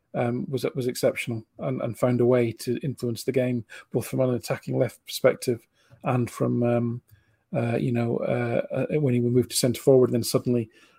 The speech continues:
you know, he was able to get between the centre backs quite easily, actually, and was outpacing, you know, Helander and Goldson,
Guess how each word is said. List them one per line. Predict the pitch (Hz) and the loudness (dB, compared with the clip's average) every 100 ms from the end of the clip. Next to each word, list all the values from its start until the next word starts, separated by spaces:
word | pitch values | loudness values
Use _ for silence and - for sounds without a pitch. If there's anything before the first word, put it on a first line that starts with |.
| _ | _
you | 156 123 | -2 0
know, | 117 | 0
he | 107 135 | 0 2
was | 127 | 2
able | 113 | 0
to | 127 | 0
get | 131 127 - | 2 2 0
between | - 131 127 | -2 0 0
the | 120 | 0
centre | 127 113 - | -4 -6 -4
backs | 113 117 - | -4 -4 -6
quite | - 123 | -4 -2
easily, | 131 120 117 | -2 -2 -2
actually, | 110 - 123 120 - _ _ | -2 -4 -6 -6 -6 _ _
and | 135 | -4
was | 123 | 0
outpacing, | 117 - - 123 - 120 117 | 0 0 -2 -4 -2 -4 -4
you | 131 | -4
know, | 113 | -4
Helander | 120 117 117 120 120 | -2 -2 -2 -2 -2
and | 120 - - _ | -4 -8 -20 _
Goldson, | 127 110 104 123 | -4 -2 -4 -4